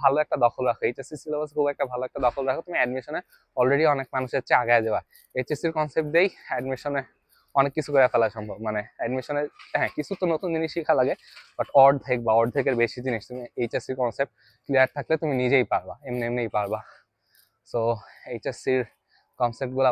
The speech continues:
ভালোভাবে পড়ো, এইচএসসি ভালোভাবে দাও, আর ডেইলি হচ্ছে কনসিস্টেন্টলি পড়াশোনা করো। লাগলে হচ্ছে এই ভিডিওটা এসে ডেইলি, ডেইলি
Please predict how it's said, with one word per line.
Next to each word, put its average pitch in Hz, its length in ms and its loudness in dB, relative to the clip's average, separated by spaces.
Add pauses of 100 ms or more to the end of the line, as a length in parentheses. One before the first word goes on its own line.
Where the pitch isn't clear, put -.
ভালোভাবে 127 440 0
পড়ো, 127 160 0 (160)
এইচএসসি 117 280 -8 (120)
ভালোভাবে 123 340 -4 (100)
দাও, 135 120 2 (500)
আর 104 80 4 (440)
ডেইলি 123 320 2
হচ্ছে - 280 -4 (640)
কনসিস্টেন্টলি 127 580 -4
পড়াশোনা 123 380 0
করো। 127 120 0 (140)
লাগলে 117 280 4
হচ্ছে 123 200 -6 (160)
এই 123 140 4
ভিডিওটা 120 360 0
এসে 139 120 -4 (100)
ডেইলি, 120 260 4
ডেইলি 127 200 2